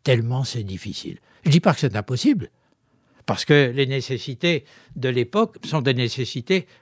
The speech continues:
propres à cette époque que les autres n'ont pas connues. Mais ce sur quoi je voudrais insister, c'est que si c'est possible, ça ne peut se faire que très lentement,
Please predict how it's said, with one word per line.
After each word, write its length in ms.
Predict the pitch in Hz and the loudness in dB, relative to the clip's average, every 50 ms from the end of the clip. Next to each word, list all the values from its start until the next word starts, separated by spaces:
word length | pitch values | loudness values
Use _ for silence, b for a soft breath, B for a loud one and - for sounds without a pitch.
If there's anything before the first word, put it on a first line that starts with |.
| b _ | b _
propres 260 | - 151 156 151 143 | -2 -2 -2 0 -2
à 80 | 127 117 | -4 -2
cette 220 | - 143 120 - | -4 -6 -6 -4
époque 420 | 131 120 - 269 277 - - 160 131 | -6 0 2 2 2 2 -2 -6 -4
que 120 | - 147 | -4 -2
les 180 | 135 139 143 190 | -2 0 0 0
autres 160 | 254 - - | -2 -2 -2
n'ont 80 | 214 165 | -4 0
pas 160 | - 165 143 | 2 2 2
connues. 320 | - - 120 104 98 82 b b b b b b b b b b b b - | 4 2 0 0 -2 -4 b b b b b b b b b b b b -2
Mais 400 | 147 147 156 156 139 113 - - _ _ _ _ _ - | 2 4 4 4 4 2 -2 -6 _ _ _ _ _ -18
ce 400 | 165 - - - 175 147 151 156 - | -14 -8 0 2 2 2 2 0 -4
sur 380 | - - - 165 143 135 - _ | -10 -6 -2 0 0 0 -2 _
quoi 340 | - 151 143 131 123 120 | -2 2 2 2 2 0
je 180 | 123 120 120 123 | -2 -4 -6 -8
voudrais 400 | 113 107 117 120 117 117 117 113 | -6 -6 -6 -4 -2 -2 -2 -2
insister, 500 | 110 104 - - 117 - - - 208 208 | -4 -4 -6 -8 -10 -6 -2 -2 -2 0
c'est 200 | - - 180 165 | 0 0 0 0
que 280 | - - 202 196 196 - b b b b b b b b b b | 4 6 8 8 8 6 b b b b b b b b b b
si 360 | - - - - 214 247 214 | -8 -4 4 6 6 8 8
c'est 200 | - - 190 - | 6 4 4 2
possible, 580 | - - 156 127 - - 147 131 131 120 113 - _ _ _ _ _ _ _ _ _ - | 2 -2 -4 -4 -4 -4 -4 -4 -4 -6 -8 -12 _ _ _ _ _ _ _ _ _ -14
ça 240 | - - - 135 127 | -12 -8 -6 -6 -6
ne 80 | 110 | -6
peut 200 | - - 135 120 | -6 -6 -6 -6
se 160 | 113 - 123 | -6 -6 -8
faire 480 | 110 98 - 131 131 127 131 131 120 - _ _ _ _ _ _ _ _ _ _ | -10 -8 -8 -6 -4 -4 -4 -4 -6 -12 _ _ _ _ _ _ _ _ _ _
que 160 | 139 120 - - _ | -6 -6 -6 -8 _
très 280 | - - 120 151 156 151 | -4 2 6 6 8 8
lentement, 640 | 147 143 135 127 - - 131 127 131 135 135 127 | 6 4 2 0 -2 -4 -6 -6 -4 -4 -6 -8